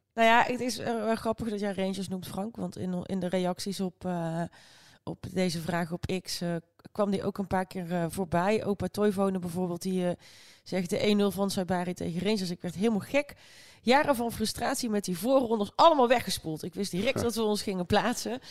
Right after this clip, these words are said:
Speaker 1: En, eh, Tom Willemsen die voegt daar nog, eh, bij deze wedstrijd aan toe. "En het mooie feestje na afloop vanwege het honderdentien-jarige bestaan." Dat was toen met, eh,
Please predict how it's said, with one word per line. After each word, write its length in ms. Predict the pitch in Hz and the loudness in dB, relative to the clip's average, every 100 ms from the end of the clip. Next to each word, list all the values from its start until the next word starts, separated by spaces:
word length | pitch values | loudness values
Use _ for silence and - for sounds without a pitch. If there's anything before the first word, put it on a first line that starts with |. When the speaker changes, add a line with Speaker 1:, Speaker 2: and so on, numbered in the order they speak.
| - - - - | -20 -20 -20 -14
Speaker 1:
En, 260 | - 220 214 | 0 2 4
eh, 80 | 214 | 2
Tom 200 | 233 240 | 2 6
Willemsen 380 | 233 302 285 240 | 8 6 2 -2
die 120 | 220 | -2
voegt 220 | 240 240 | -2 -4
daar 140 | - 202 | -2 0
nog, 280 | 196 196 | 0 0
eh, 140 | 190 190 | 2 2
bij 160 | 185 | 2
deze 200 | 180 185 190 | 0 0 -2
wedstrijd 300 | 202 190 185 | -4 -4 -2
aan 100 | 185 | -2
toe. 200 | 196 196 | 0 0
"En 100 | 190 | -2
het 100 | 180 | 0
mooie 260 | 208 202 | 2 2
feestje 300 | 196 185 190 | -2 -6 -6
na 80 | 170 | -6
afloop 380 | - 202 185 180 | -8 -6 -6 -6
vanwege 380 | - 175 175 170 | -6 -8 -6 -8
het 140 | 165 | -10
honderdentien-jarige 840 | 175 180 165 170 180 170 160 160 | -8 -8 -8 -12 -10 -8 -6 -8
bestaan." 360 | 160 160 - 107 | -10 -10 -10 -10
Dat 80 | - | -10
was 140 | 165 | -12
toen 120 | - | -10
met, 180 | 170 | -10
eh, 60 | 165 | -8